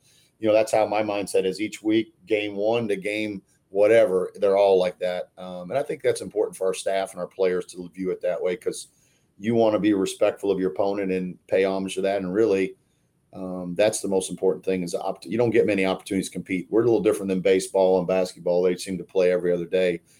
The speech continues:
We get very few opportunities, um, and so you gotta make 'em count.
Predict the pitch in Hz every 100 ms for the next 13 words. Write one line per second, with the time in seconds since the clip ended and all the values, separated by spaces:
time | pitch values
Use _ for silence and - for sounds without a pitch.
0 | _ - 104 101 - 95 92 98 92 87
1 | 87 101 95 90 87 85 - _ 87 87
2 | 85 85 82 95 110 95 95 92 87 90
3 | 85